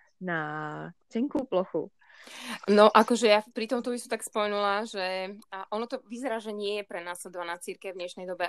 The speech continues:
Speaker 2: ale čokoľvek, ehm, je veľa tém, lebo cirkev, samozrejme, ehm, s-,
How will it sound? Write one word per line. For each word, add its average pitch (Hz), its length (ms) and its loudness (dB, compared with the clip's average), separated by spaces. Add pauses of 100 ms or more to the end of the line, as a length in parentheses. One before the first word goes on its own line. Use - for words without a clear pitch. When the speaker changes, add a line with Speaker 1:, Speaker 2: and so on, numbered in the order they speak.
Speaker 2:
ale 175 400 2 (320)
čokoľvek, 196 640 -6 (160)
ehm, 180 560 -4
je 202 160 0
veľa 220 320 2
tém, 202 160 -4
lebo 190 320 -4 (240)
cirkev, 202 320 -8
samozrejme, 185 720 -6
ehm, 175 560 -12
s-, - 560 -12